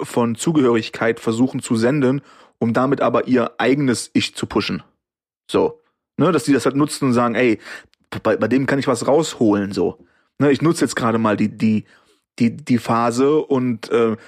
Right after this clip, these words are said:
tu so, als wenn ich auch jetzt hier nachgedacht hab, wie schön das alles mit dir war, aber eigentlich möchte ich doch was von ihm. So. Ähm, gibt's auch mit Sicherheit so.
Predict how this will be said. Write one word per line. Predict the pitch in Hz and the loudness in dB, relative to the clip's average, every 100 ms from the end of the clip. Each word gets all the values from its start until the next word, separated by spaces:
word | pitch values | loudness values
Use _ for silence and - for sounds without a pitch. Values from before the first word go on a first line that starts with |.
| - | -8
tu | - 143 | -2 2
so, | 131 131 | 4 2
als | 123 | 2
wenn | 139 | 0
ich | - | 2
auch | 143 165 | 0 0
jetzt | 123 - | -2 -2
hier | 131 123 113 | 0 2 2
nachgedacht | 113 104 117 113 - | 0 -2 -2 -2 -4
hab, | 123 | -2
wie | 117 | -2
schön | - 147 170 | 0 0 2
das | 170 | 0
alles | 110 117 - | 0 -2 -2
mit | - | -2
dir | 107 | 0
war, | 104 | 0
aber | 107 117 101 - - | 0 -2 -4 -12 -8
eigentlich | - 143 147 | -4 -2 0
möchte | 151 151 | 0 0
ich | - | -4
doch | 104 | -2
was | 113 110 | -2 -2
von | - | -6
ihm. | 90 85 - _ _ - | -6 -8 -12 _ _ -2
So. | 98 82 - - _ _ | 0 0 -4 -20 _ _
Ähm, | - 120 131 | 0 0 0
gibt's | 160 214 | -2 0
auch | 220 240 | 0 0
mit | 190 | 0
Sicherheit | - 104 - | 0 0 -2
so. | - - | -2 -4